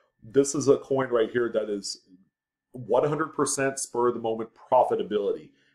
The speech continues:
And if it's not there, people get kind of salty towards stuff like this. All right, so as you can see, it's just continuing to drop. I mean, we're at seventeen hundred dollars. You know,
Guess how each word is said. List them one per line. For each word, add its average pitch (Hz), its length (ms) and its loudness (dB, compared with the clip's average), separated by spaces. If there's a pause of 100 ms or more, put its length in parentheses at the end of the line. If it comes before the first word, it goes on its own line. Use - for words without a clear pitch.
(200)
And 110 240 0
if 98 120 -6
it's - 240 -8
not 120 260 4
there, 127 360 2 (500)
people 147 360 -2
get 143 240 4
kind 139 220 -2
of 127 80 -4
salty 139 640 2 (520)
towards 120 360 0
stuff 107 300 0
like 92 240 -10
this. - 480 -8 (400)
All 131 100 6
right, 143 180 10
so 156 240 6
as 175 220 4
you 185 60 -6
can 180 100 -4
see, 170 460 0
it's 123 160 -4
just - 180 -4
continuing 135 880 -8
to 131 80 -2
drop. 135 420 2
I 107 60 -4
mean, 113 160 -12
we're 123 560 4
at - 100 -2
seventeen - 840 -4
hundred 127 260 -4
dollars. 120 720 2 (840)
You 113 120 -6
know, 120 480 0